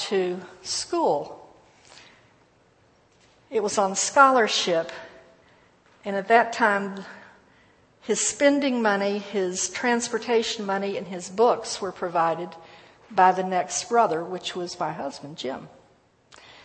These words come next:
So Jim had a paper route. He was too young for a paper route. It was his brother Cliff's paper route,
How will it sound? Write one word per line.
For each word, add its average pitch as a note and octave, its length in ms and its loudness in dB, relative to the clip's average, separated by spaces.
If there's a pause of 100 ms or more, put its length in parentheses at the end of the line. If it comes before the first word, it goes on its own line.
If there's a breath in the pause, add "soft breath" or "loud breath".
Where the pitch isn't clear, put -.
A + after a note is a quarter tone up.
So - 180 -2
Jim B3+ 220 8
had B3 200 4
a G#3 40 0
paper D4+ 340 2
route. F#3 260 2
He B3 100 -4
was A#3 120 -4
too - 160 -4
young D4 300 2
for - 160 -2
a E3 40 0
paper E3 280 -6
route. F3+ 240 2
It A3+ 40 -2
was A3+ 140 -2
his A#3 120 -6
brother B3+ 320 2
Cliff's - 440 -2
paper D#3+ 320 -2
route, D3+ 300 -6